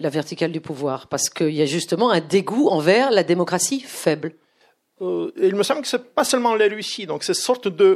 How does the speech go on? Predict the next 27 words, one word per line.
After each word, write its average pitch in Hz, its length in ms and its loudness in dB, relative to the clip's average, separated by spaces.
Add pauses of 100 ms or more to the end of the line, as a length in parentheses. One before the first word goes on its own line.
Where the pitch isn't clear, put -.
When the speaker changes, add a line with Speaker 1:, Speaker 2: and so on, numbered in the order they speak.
Speaker 2:
comme 202 140 0
une 196 60 0
inflammation 196 760 0
qui 233 140 -2
entoure 180 320 -4
la 175 80 -6
démocratie 165 640 -4
occidentale 165 800 -2 (280)
actuelle. 185 520 -4 (280)
Speaker 1:
Mhm. 156 360 -2
Speaker 2:
Euh, 180 200 4
c'est 175 160 2
la 196 140 4
réaction 214 760 0
contre 196 300 -2
certaines 190 400 -2
politiques 180 460 -2
d'ingérence, 170 760 -2
euh, 165 100 -4
politiques 160 540 -10
d'exportation 147 2000 -6
de 143 120 -10
démocratie, 147 720 -10
les 151 80 -8
choses 151 180 -12
comme 185 220 -10
ça. - 180 -18